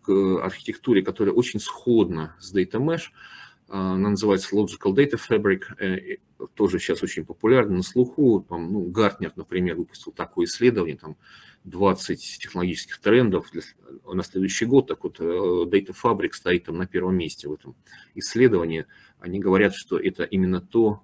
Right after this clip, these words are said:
как нам необходимо сейчас смотреть на данные. Если говоря о Data Mesh, мы говорили все-таки о данных скорее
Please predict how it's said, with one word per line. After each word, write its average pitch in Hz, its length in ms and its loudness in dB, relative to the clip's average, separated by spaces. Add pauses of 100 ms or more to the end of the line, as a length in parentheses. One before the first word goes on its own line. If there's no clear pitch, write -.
(160)
как 85 260 -6
нам 87 160 -6
необходимо 90 560 -4
сейчас - 260 -10
смотреть 87 400 -6
на 92 120 -2
данные. 110 400 -2 (360)
Если 127 320 0
говоря 117 420 6
о 107 320 2 (220)
Data 107 240 0
Mesh, 131 420 0
мы 98 220 0
говорили 95 400 0
все-таки - 340 -8
о 90 40 -2
данных 117 280 -2
скорее 101 520 0